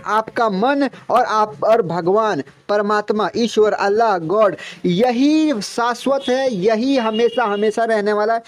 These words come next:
इसके अलावा जो भी चीज़ें हैं इस संसार की, संसार की भौतिक रूप में पाई जाने वाली हर एक चीज़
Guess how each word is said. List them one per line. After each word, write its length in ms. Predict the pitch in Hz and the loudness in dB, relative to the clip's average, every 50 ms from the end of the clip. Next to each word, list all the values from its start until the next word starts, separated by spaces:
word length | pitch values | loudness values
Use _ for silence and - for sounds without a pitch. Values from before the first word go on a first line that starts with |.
| - - - - | -16 -12 -6 -4
इसके 340 | 233 208 - - - 302 | -4 -4 -4 -2 0 0
अलावा 520 | 294 - - 220 233 233 240 247 262 269 254 | 0 0 0 0 0 2 2 2 0 0 -2
जो 280 | 180 143 143 202 247 | -2 0 2 2 2
भी 180 | 269 269 294 302 | 2 2 0 0
चीज़ें 340 | - - 233 240 214 208 233 | 0 0 0 0 0 0 0
हैं 120 | 226 233 240 | 0 0 -2
इस 140 | 233 - | -4 -6
संसार 560 | - - 220 214 208 196 - 208 208 214 214 208 | -6 -6 -4 -4 -4 -4 -4 -2 0 0 0 -2
की, 240 | - 220 233 247 240 - - - - - - - | -2 -2 -2 -2 -2 -4 -8 -14 -14 -14 -14 -10
संसार 500 | - 208 220 220 214 247 240 247 254 254 | -6 -6 -6 -4 -2 -2 0 0 0 0
की 160 | - 247 247 | 0 -2 -2
भौतिक 460 | 202 190 180 202 220 - - 247 247 | -2 0 0 0 0 0 0 -2 0
रूप 200 | 226 240 240 226 226 | 0 2 0 0 0
में 120 | 226 233 233 - | -2 -2 -2 -2
पाई 200 | 220 220 226 226 | -2 -2 -2 0
जाने 240 | 214 226 220 220 220 | 0 -2 -2 0 0
वाली 180 | 220 220 220 | 0 0 0
हर 240 | 202 170 208 226 233 | 0 0 -2 -2 0
एक 220 | 254 277 285 226 | 0 -2 -2 -2
चीज़ 200 | - 254 262 233 | -2 -2 -4 -4